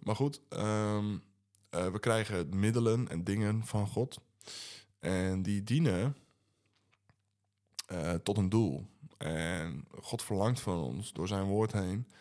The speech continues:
dat wij wijs en verstandig omgaan met deze dingen, zodat zijn naam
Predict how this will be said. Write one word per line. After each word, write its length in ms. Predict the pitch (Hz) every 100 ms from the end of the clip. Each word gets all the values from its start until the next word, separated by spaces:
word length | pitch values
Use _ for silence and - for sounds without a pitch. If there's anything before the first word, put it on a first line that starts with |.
| - _ _ -
dat 180 | 92 95
wij 140 | 87
wijs 280 | 87 98 110
en 80 | 98
verstandig 340 | 104 107 107
omgaan 320 | - 123 120
met 120 | 101 82
deze 320 | 95 98 87
dingen, 400 | 110 87 - 147 - - - -
zodat 460 | - 110 104 95 -
zijn 480 | - 101 107 135 143
naam 480 | 98 64 80 110